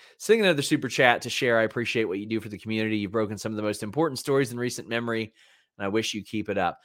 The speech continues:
Me too, and thank you so much. Uh, I say this a lot, but I'm trying to lean more into positivity than negativity on social media in twenty twenty-three. But I appreciate you guys so much. Um, man, you all help me live my dream, and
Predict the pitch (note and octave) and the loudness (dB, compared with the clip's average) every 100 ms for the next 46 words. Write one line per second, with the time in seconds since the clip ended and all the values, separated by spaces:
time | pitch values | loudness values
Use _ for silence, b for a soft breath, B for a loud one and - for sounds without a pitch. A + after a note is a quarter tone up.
0 | b - D3 C#3+ D3 D3 B2+ A2 B2+ B2 | b 0 0 2 2 4 2 2 -2 -2
1 | A#2 - A#2+ A#2 A#2 B2+ - - G2+ G2 | -6 0 2 4 4 2 -4 -2 2 2
2 | F#2+ - _ _ _ G#2 - C3+ A#2+ A#2+ | 2 -4 _ _ _ -2 4 4 4 4
3 | A2 A2+ C3+ A#2 A2 G#2+ - A#2 A2 A2 | 8 8 8 4 2 2 2 2 2 0
4 | A2+ A2+ A2 A2 A2+ G#2+ A2 - A#2+ A#2 | 0 0 0 0 0 -2 -6 2 2 2
5 | G#2+ A#2+ A2+ A#2 A#2+ G#2+ G#2+ A2+ A2 - | 2 2 4 2 0 0 2 4 2 2
6 | A2+ G#2+ A2 G#2+ G#2 A#2+ A2+ A#2 G#2+ G#2+ | 2 4 2 2 0 -2 -2 -2 -2 -2
7 | G#2+ G#2+ F#2 G2 - G#2+ G2+ - G#2 F#2+ | 0 0 -2 -8 -6 -6 -6 -8 -8 -6
8 | A#2 A#2 A2+ b b b b - A2 A#2 | -2 -2 -2 b b b b -2 4 4
9 | A#2 C3+ C#3 C#3+ A2 G2+ G2+ F2+ F2+ F2+ | 2 -2 0 0 -2 -2 0 0 0 -4
10 | - A2 G#2 G#2+ - - - G2 F#2 F2+ | -4 -4 -2 -4 -6 -8 -8 -4 -4 -4
11 | E2+ D#2+ _ _ _ _ _ _ _ _ | -6 -12 _ _ _ _ _ _ _ _
12 | - G2 A2+ A2+ A2 A2 G2 A2+ A#2 A2+ | -6 -4 -2 0 0 0 -2 -4 -4 -2
13 | A2 A2+ G#2+ G#2 G#2 A2+ C#3 A#2+ F#2 F2+ | -2 0 -2 -2 -2 -2 -2 -2 -4 -6